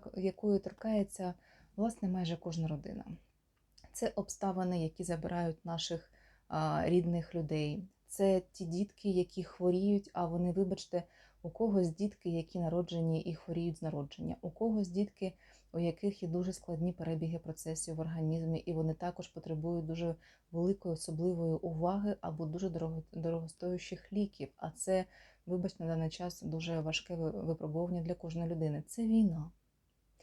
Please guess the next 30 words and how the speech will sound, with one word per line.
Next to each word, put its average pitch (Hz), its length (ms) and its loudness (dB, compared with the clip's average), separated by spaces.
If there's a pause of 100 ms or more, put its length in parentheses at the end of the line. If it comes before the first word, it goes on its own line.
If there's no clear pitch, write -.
(280)
це 196 140 4
суцільний 220 600 2
жах 180 420 -4
і 180 80 -2
біль, 147 320 -2 (480)
який 180 560 0
людина 170 500 6
проживає 165 760 -4
у 160 80 -12
цьому 170 380 -4
житті. 165 520 -8 (540)
І 202 200 6
якщо 214 320 4
хтось 220 340 -4
каже, 202 380 2
що 190 460 2 (100)
пекло 185 460 0
десь 180 420 2
там, 302 220 -4 (140)
я 170 160 -4
попаду 165 400 -4
в 160 80 -8
пекло 160 580 -2
або 160 300 2
в 160 80 0
рай, 160 320 0
ні. 170 340 0 (580)
Це - 180 0
все 220 440 2 (220)
відзначається 185 1000 0